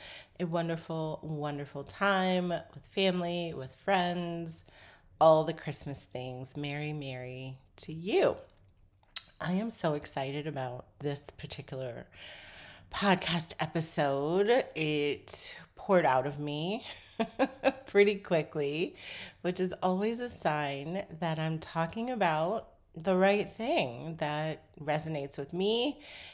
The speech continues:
and I know will resonate with you. So let's just dive right in. The title of today is Ready for Change. Now, of course, we are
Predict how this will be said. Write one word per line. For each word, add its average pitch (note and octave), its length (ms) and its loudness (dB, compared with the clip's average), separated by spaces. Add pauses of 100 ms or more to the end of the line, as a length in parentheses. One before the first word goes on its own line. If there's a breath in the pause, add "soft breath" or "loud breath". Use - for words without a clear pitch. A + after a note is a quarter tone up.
(220 loud breath)
and E3 420 2
I D#3 100 -2
know C#3+ 540 -4
will D3 160 -8
resonate C3 680 -6
with C3+ 240 -10
you. C#3 380 -2
So E3 280 -4
let's F#3+ 360 -2
just D#4 240 -2
dive D3+ 300 4
right C#3+ 200 -2
in. C3+ 340 -4
The D3+ 120 0
title G#3 720 2
of E3+ 240 -4
today D3 760 -2 (580 loud breath)
is D3+ 420 2 (160)
Ready D3+ 640 0 (200)
for C3+ 460 4 (140)
Change. - 720 -4 (260)
Now, C3+ 540 -2
of - 140 -10
course, - 640 -4 (360)
we A#3 380 -2
are A3 340 0